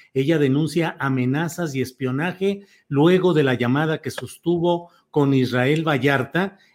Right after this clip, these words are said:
en la que él le denunciaba actos de represión en la cárcel. Nosotros mismos, Adriana Buentello y el equipo de Tripulación Astillero ha estado buscando tener comunicación con Mari Sainz y había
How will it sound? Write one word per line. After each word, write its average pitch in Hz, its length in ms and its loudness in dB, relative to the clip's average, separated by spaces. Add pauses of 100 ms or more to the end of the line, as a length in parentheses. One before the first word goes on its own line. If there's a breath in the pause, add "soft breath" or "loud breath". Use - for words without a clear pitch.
en 135 160 0
la 131 160 -2
que - 260 -8
él 180 440 0 (160 soft breath)
le 143 140 2
denunciaba 135 720 0
actos 165 420 -4
de 139 80 -2
represión 120 640 -6
en 147 140 -4
la 147 100 -6
cárcel. 190 500 -4 (360 loud breath)
Nosotros 120 380 -4
mismos, 151 360 0
Adriana 120 300 -4
Buentello 143 720 0 (260 soft breath)
y 120 200 0
el 110 120 0
equipo 135 340 -2
de 127 100 2
Tripulación 131 480 -4
Astillero 143 460 -2
ha 135 120 -2
estado 139 560 -4 (240 loud breath)
buscando 143 560 2
tener 135 260 0
comunicación 135 760 0
con 151 360 2 (280 loud breath)
Mari 156 280 4
Sainz 165 540 0 (260 soft breath)
y 131 280 0
había 135 280 -2